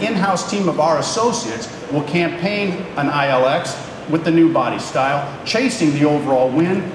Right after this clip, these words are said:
against some of the world's greatest sports cars. You know,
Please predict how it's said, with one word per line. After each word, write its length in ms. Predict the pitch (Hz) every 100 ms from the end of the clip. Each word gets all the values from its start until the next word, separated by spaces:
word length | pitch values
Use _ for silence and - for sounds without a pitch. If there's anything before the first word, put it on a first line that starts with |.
| -
against 560 | 170 202 214 - - -
some 360 | 190 196 190
of 140 | - 143
the 60 |
world's 760 | 139 131 151 170 175 165 - - 120
greatest 680 | 123 147 147 135 - - 156
sports 480 | - - 92 92 -
cars. 380 | 95 - - - - - - - - - - - - - - - -
You 100 | 147
know, 260 | 160 175